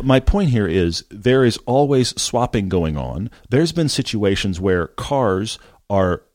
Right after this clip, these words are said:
are swapped out. They're like rolling shells, and the engine doesn't even exist anymore, and you get the engine noise later and you put it in, or you used a four-cylinder version, but it needs to be a V eight, so you put the V eight sound in.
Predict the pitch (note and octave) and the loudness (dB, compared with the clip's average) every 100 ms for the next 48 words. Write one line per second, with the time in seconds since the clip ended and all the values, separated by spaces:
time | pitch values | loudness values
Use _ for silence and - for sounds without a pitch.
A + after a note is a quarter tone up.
0 | _ F#2 F2 - - A2 A#2 - A2+ C#3 | _ -4 -4 -4 -2 -2 -2 -2 -2 -2
1 | - F2 E2 D#2 _ _ F#2+ G#2 A#2 A2 | -2 -2 -2 -4 _ _ 0 4 4 4
2 | G2 - G#2 A2 E3 D#3+ F#2 F2+ - B2+ | 0 0 0 0 -2 -6 -4 -2 2 2
3 | A#2 B2 A2 A2+ F2+ D#2+ A2 - C#3 C#3+ | 2 0 0 0 -2 -2 -4 -2 -4 -2
4 | D3+ E3+ - - - A2+ A2+ A#2+ A#2+ C3 | -4 -6 -10 -10 0 2 2 2 0 2
5 | A#2 G#2+ G#2+ F#2+ G2 A2 G#2+ G#2 G#2+ F#2 | 0 2 0 2 0 0 -2 0 0 0
6 | E2 E2+ A2 - _ - G2+ G2 G2+ G2 | -2 -4 -8 -14 _ -4 0 2 2 0
7 | A2 G#2 G#2+ - A2 C3 - E2+ D#2 D2 | 0 0 -4 -4 -4 -2 -4 -4 -4 -6
8 | D#2 D2+ E2 D2+ D#2+ F2+ F#2 - F#2 F2+ | -6 -4 -6 -6 -6 -4 -4 -4 -4 -2
9 | D#2 F2 F#2 E2 F#2+ - F2 D#2+ F2+ F#2+ | 0 0 0 -2 -6 -8 -6 -2 0 0
10 | - F2 D2+ D2+ D#2 | -2 -6 -6 -8 -8